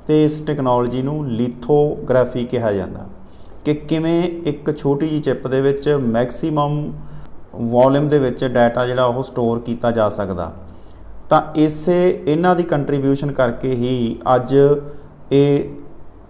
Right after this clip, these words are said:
ਹਾਈ ਵੋਲੀਅਮ ਜਿਹੜੇ ਸਟੋਰੇਜ ਡਿਵਾਈਸਿਸ ਨੇ ਉਹ ਆ ਗਏ ਆ। ਸਿਰਫ ਹਾਈ ਵੋਲੀਅਮ ਨਹੀਂ ਹੈਗੇ, ਉਹ ਕਾਸਟ ਇਫੈਕਟਿਵ ਵੀ ਨੇ, ਐਫੀਸ਼ੀਐਂਟ ਵੀ ਨੇ ਤੇ ਉਹ ਸਸਤੇ ਵੀ ਨੇ।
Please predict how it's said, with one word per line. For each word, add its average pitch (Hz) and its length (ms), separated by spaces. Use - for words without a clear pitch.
ਹਾਈ 143 220
ਵੋਲੀਅਮ 131 380
ਜਿਹੜੇ 135 220
ਸਟੋਰੇਜ 123 420
ਡਿਵਾਈਸਿਸ 113 460
ਨੇ 117 180
ਉਹ 120 160
ਆ 101 140
ਗਏ 117 200
ਆ। 135 120
ਸਿਰਫ 147 300
ਹਾਈ 135 300
ਵੋਲੀਅਮ 120 420
ਨਹੀਂ 139 160
ਹੈਗੇ, 123 460
ਉਹ 147 360
ਕਾਸਟ 143 340
ਇਫੈਕਟਿਵ 143 400
ਵੀ 135 180
ਨੇ, 143 300
ਐਫੀਸ਼ੀਐਂਟ 151 520
ਵੀ 151 160
ਨੇ 143 300
ਤੇ 147 200
ਉਹ 143 100
ਸਸਤੇ 127 500
ਵੀ 104 140
ਨੇ। 92 180